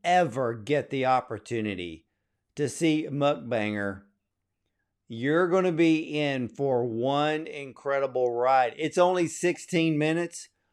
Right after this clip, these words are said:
but you are going to feel every emotion of the lead character. You're gonna have understanding, uh, and maybe some question marks of,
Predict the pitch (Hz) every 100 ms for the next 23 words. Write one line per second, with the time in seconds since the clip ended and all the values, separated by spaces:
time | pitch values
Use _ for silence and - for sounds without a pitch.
0 | _ 127 139 139 135 170 185 170 160 160
1 | 151 143 143 147 135 - 160 147 127 117
2 | 117 135 143 135 147 143 143 135 147 147
3 | - 170 170 160 _ _ _ 131 120 135
4 | 131 131 104 - 135 139 147 165 185 190
5 | _ _ _ _ 131 147 175 190 160 151
6 | 151 120 143 147 139 127 - 135 135 147
7 | 151 175 190 170 _ _ _ _ _ _
8 | - 143 139 135 120 - _ 185 208 240
9 | 247 226 233 208 - 220 196 - 180 160
10 | 156 156 143 - _ _ _ - 160 156
11 | 151 123